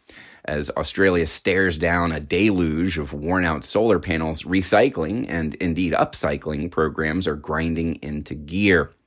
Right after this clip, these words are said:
In Victoria, a site has been found for Australia's first facility to recover and reuse solar panel materials, while a group called Reclaim P V has extended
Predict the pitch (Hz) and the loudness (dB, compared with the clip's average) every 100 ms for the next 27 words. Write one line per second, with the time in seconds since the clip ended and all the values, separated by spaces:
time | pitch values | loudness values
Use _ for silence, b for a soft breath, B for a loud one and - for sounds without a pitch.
0 | _ B B B B B B 90 85 85 | _ B B B B B B -4 0 0
1 | - 101 98 101 113 90 - 98 98 92 | 0 4 6 6 4 2 4 4 4 0
2 | 78 80 - 90 101 117 101 87 - 107 | -2 -2 2 2 2 0 0 -2 0 2
3 | 110 98 - - 170 180 - - - - | 4 2 0 -2 -2 -2 -4 -8 -6 0
4 | 101 85 78 73 78 - 98 92 101 98 | 2 2 0 -4 -6 -2 0 4 2 2
5 | B B B B 101 101 127 131 90 78 | B B B B -4 0 0 2 2 2
6 | 98 - - 82 85 87 - 73 73 73 | -2 -2 0 2 2 0 -2 -4 -4 -6
7 | - 113 101 76 67 - _ _ B B | -2 2 4 2 -2 -10 _ _ B B
8 | B B 90 87 85 98 - 87 76 87 | B B 2 2 2 0 2 0 2 0
9 | 92 - 101 98 92 - 85 80 127 95 | -2 0 2 2 0 -2 -2 0 2 2
10 | 95 101 98 - - - 180 196 117 73 | 2 -2 -4 -2 -4 -4 -4 -2 -2 -2
11 | 80 | -6